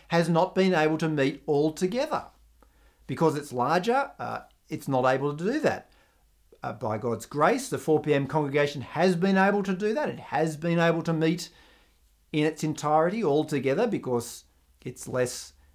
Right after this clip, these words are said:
than the maximum number of people who are allowed. But the fact that some of us have not been able to meet all together as church, as a body, as a family, ought to be a source of deep sadness.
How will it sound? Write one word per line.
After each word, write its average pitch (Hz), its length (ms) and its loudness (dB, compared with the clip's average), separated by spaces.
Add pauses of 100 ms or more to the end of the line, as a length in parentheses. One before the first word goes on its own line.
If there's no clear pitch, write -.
than 127 140 -6
the 120 80 -2
maximum 123 520 -4
number 120 320 0
of 113 120 -8
people 120 300 -4
who 117 120 -6
are 113 200 -4
allowed. 110 680 -8 (1300)
But 190 140 2
the 220 120 -2
fact 302 520 -4
that 220 220 -2
some 285 400 -2
of 196 160 0
us 101 240 -8
have 151 160 -2
not 196 340 0
been 202 180 2
able 180 260 2
to 156 100 2
meet 156 400 -2
all 214 320 4
together 175 520 2
as 190 300 -2
church, 185 560 2
as 165 220 0
a 214 80 4
body, 175 440 2
as 165 140 2
a 226 80 2
family, 139 680 -2
ought 320 300 0
to 165 100 0
be 123 500 -6
a 151 80 -4
source 196 720 -2 (440)
of 185 160 -6
deep 240 260 0
sadness. - 1000 -10